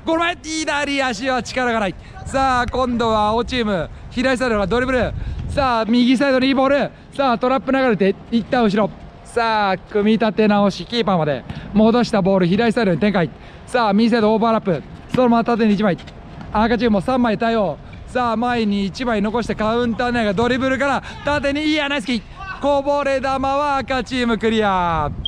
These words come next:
さあ、行きましょうか。左サイドから残り時間あと一分。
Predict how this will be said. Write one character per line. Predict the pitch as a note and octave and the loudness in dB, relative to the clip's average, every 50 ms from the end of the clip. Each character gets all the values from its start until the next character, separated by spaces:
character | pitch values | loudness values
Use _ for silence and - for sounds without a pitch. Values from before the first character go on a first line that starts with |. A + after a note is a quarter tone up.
| - - - - - - - - - - - - - - - - - - - - - - - | 0 0 -2 -4 -8 -16 -18 -20 -20 -20 -20 -20 -20 -18 -18 -16 -16 -14 -14 -12 -12 -12 -12
さ | - - - - F#3+ F#3 F#3+ F#3+ F#3+ F#3+ F#3+ F#3+ F#3+ F#3+ | -12 -6 -2 0 2 2 4 4 2 2 2 2 2 2
あ、 | F#3+ | 2
行 | F#3+ F#3 | 0 0
き | - G3 G3 F#3+ | -2 -2 -2 0
ま | F#3 F#3 F3+ | 2 2 0
し | F3 - G3+ G3 | 0 0 0 2
ょ | F3+ F3 | 2 2
う | F3 D3+ | 0 0
か。 | F3+ E3+ | 0 0
左 | E3 D#3+ E3+ F3 F3+ F3+ F3+ F3 F#3 F3 | 0 0 0 2 2 2 4 4 2 2
サ | D#3 G3+ F#3 F3+ | 2 2 2 2
イ | F#3 E3+ | 2 2
ド | F3+ D#3 | 2 0
か | F3+ F3 | 0 0
ら | E3+ E3 | 2 2
残 | E3+ F3 D3+ F3 F#3+ | 2 2 2 2 2
り | F3+ F3+ | 2 2
時 | E3+ | 2
間 | E3 G3 F#3 F3 E3 D#3+ E3+ F3+ | 2 2 2 2 2 2 2 0
あ | F#3 | 0
と | - G3 F#3+ | 0 2 2
一 | F#3 F#3+ | 2 2
分。 | - - - - G3+ G3 F#3 E3+ C3+ - | 0 -2 -4 -2 0 0 0 0 -2 -4